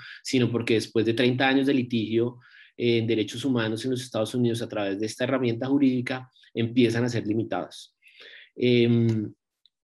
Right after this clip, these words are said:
no sé, no sé, Daniel, si, si ustedes, eh, quisieran intervenir un poco sobre eso más, eh, sobre, sobre este tema, sobre, sobre como los momentos paradigmáticos, em, de la, de,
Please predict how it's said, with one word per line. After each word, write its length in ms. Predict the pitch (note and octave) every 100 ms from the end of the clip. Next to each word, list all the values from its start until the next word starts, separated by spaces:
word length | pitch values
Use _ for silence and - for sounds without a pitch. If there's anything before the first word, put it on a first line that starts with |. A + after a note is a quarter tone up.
| _ _ _ _ _ -
no 180 | B2+ B2+
sé, 280 | B2+ D3 C#3+
no 140 | C3+
sé, 400 | C3+ C#3+ C#3+ C#3+
Daniel, 400 | C#3+ D3+ D3+ D3
si, 260 | C#3+ C#3+ -
si 300 | - C3 A2
ustedes, 400 | - B2 A#2 -
eh, 340 | C3+ C3 A#2+ G#2+ F#2+ -
quisieran 380 | A#2+ A2 A2 A2+
intervenir 640 | C3+ B2+ B2+ A#2+ A2 G#2 A2+
un 80 |
poco 340 | A#2 B2+ C#3 -
sobre 300 | C3 A2+ A2
eso 180 | A2 C3
más, 420 | F3 F#3 - _
eh, 180 | B2 A2+
sobre, 300 | G2 A2 G#2
sobre 420 | G2+ - - A2
este 200 | G2 -
tema, 500 | B2 C#3+ C3+ D#3+ - _ _ _ -
sobre, 520 | - A#2 G#2+ G2+ -
sobre 380 | - A2+ G#2+ G2+
como 200 | A2+ G#2+
los 120 | G#2
momentos 400 | G#2+ G#2 G2 -
paradigmáticos, 1300 | C3+ C3 B2+ A2 G#2 - A#2+ B2 B2 B2 B2 - _ _ - - - - _ -
em, 640 | A#2+ A2+ G#2+ G#2 F#2+ F2+ _ -
de 180 | A2
la, 340 | G#2 G2+ F#2 E2+ - _ _
de, 300 | - G#2+ G2+